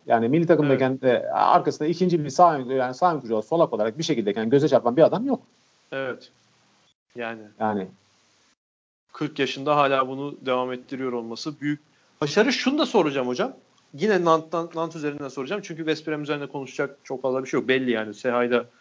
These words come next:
Speaker 2: şampiyon kapattılar. Ben geçen sezonu büyük oranda korudular kadroyu. Ee, Nant'la ilgili şunu da soracağım. Nikola Turna gitti. Zaten gideceği iki sene önceden belliydi Kielce'ye. Nikola Turna'nın yerine gelen,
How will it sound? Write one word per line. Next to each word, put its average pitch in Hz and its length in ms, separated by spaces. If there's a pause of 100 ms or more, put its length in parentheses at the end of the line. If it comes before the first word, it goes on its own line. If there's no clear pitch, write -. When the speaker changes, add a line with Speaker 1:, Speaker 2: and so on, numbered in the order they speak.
(220)
Speaker 2:
şampiyon 127 440
kapattılar. 127 460
Ben 135 120 (160)
geçen 135 300
sezonu 135 480 (140)
büyük 143 280
oranda 131 260
korudular 135 500
kadroyu. 117 480 (640)
Ee, 135 60
Nant'la 151 600
ilgili 254 240
şunu 247 240
da 285 100
soracağım. 208 440 (120)
Nikola 226 400
Turna 233 240
gitti. 233 380
Zaten 165 300
gideceği 196 320
iki 196 100
sene 202 180
önceden 196 360
belliydi 117 480 (360)
Kielce'ye. 127 600 (760)
Nikola 226 360
Turna'nın 277 340
yerine 208 320
gelen, 196 500